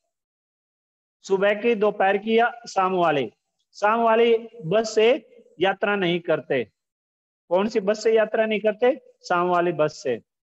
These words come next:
फिर है जो बस थी वो बस कैसी दिखाई दे रही थी?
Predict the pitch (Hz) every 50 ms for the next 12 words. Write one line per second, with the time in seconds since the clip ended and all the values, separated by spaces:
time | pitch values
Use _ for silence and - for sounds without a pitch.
0 | _ _ _ _ _ _ _ _ _ _ _ _ _ _ _ _ _ _ _ -
1 | 214 233 240 240 247 254 254 - - - - - - - _ _ _ _ _ _
2 | _ _ _ _ _ _ _ _ - 147 151 202 208 180 175 202 247 - - -
3 | - 220 220 226 233 226 - _ _ _ _ _ 185 220 226 175 190 240 269 -
4 | - - - - - _ _ _ _ _ - 208 208 226 214 - 277 269 214 196
5 | 226 226 - 214 208 208 190 196 202 202 196 196 185 175 170 139 135 131 117 101
6 | _ _ _